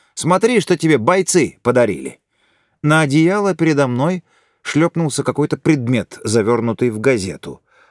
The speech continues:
Пахнуло неопределенно знакомым запахом. Я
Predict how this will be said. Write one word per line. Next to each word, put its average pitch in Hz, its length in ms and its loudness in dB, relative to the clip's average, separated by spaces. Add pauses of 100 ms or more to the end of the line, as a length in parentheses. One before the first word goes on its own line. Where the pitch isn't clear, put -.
Пахнуло 180 560 0
неопределенно 135 760 0
знакомым 120 680 -2
запахом. - 680 -12 (540)
Я 175 360 0